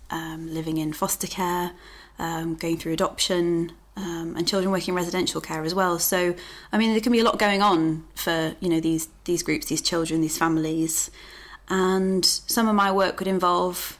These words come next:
um, having direct contact with the children, building up a relationship with them, making sure that their voice got heard, um, supporting them to, to manage what, all the things that were going on for them.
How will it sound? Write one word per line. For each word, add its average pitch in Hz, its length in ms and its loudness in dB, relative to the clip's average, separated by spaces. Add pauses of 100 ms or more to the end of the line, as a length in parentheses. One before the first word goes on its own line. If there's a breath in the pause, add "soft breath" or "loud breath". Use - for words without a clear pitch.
(140)
um, 170 420 -2
having 175 280 2
direct 185 260 2
contact 226 280 2
with 220 100 -2
the 214 60 -2
children, 226 320 4
building 202 240 2
up 196 140 -2
a - 20 0
relationship 190 500 2
with 196 100 0
them, 196 240 2
making 196 240 0
sure 185 160 0
that - 80 -2
their 180 160 2
voice 180 320 0
got - 220 0
heard, 185 420 0 (480 loud breath)
um, 180 200 2
supporting 185 500 0
them 175 180 4
to, 170 500 2
to - 300 -4
manage 190 320 2 (100)
what, 175 220 -2 (340)
all 190 140 0
the 170 60 -6
things 175 200 2
that - 80 -4
were - 60 -4
going 185 180 0
on 185 120 2
for 180 200 0
them. 185 240 0